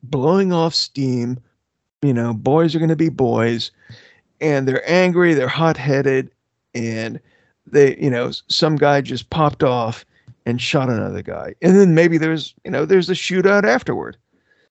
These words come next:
So, you know, if you look at average local crime stories in the United States, and also in, you know, places like Toronto and Montreal, even a little bit in Vancouver,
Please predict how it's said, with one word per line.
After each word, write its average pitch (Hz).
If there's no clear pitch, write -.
So, 190
you -
know, 123
if 139
you 185
look 196
at 135
average 185
local 185
crime 139
stories 95
in 156
the 175
United 180
States, -
and -
also 165
in, 165
you 214
know, 147
places 143
like 139
Toronto 127
and 123
Montreal, 117
even 165
a 147
little 180
bit 143
in 135
Vancouver, 180